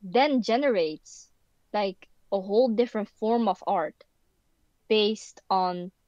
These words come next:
what it, uh, is, what it connects to, like, I don't know, like, harsh sounds or, uh, like, I know, like, certain, like,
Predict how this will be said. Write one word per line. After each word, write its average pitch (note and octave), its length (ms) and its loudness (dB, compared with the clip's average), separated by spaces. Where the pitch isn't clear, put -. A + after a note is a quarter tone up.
what A3+ 500 0
it, G3 220 -2
uh, F3+ 280 0
is, - 420 -8
what G#3+ 220 -2
it G#3 140 -2
connects G3+ 500 -2
to, G3 340 -2
like, E3+ 560 -2
I A3+ 100 2
don't A#3+ 100 0
know, F#3 140 -2
like, D3 260 -8
harsh G3 260 0
sounds F3+ 1120 -4
or, D#3 500 -4
uh, D#3+ 340 -6
like, D3+ 320 -6
I F#3 120 2
know, E3+ 240 2
like, D#3+ 340 -2
certain, F3 640 -4
like, D#3+ 220 -6